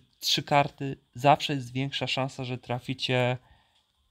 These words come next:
e, kogoś lepszego. No właśnie. Dziewięćdziesiątki czwórki tutaj przepolamy. Czekajcie.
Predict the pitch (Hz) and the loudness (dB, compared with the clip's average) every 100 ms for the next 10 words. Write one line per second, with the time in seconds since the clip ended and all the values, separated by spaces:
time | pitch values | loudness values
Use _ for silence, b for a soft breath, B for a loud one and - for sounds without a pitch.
0 | - - 117 113 131 123 123 127 - - | -14 -6 -4 -2 0 0 2 0 0 -4
1 | 113 107 127 127 110 117 - 110 131 147 | -2 -2 -4 0 0 -2 -10 -6 -2 0
2 | - 139 - 113 - 147 - 131 117 123 | 0 -2 -4 -10 -4 -4 -2 -8 -6 -6
3 | 127 - - 127 123 123 123 120 - - | -6 -8 -10 -4 0 0 0 -2 -6 -20
4 | _ _ _ _ _ _ - b b b | _ _ _ _ _ _ -20 b b b
5 | - - 113 113 104 - 113 | -20 -10 0 0 0 -6 -12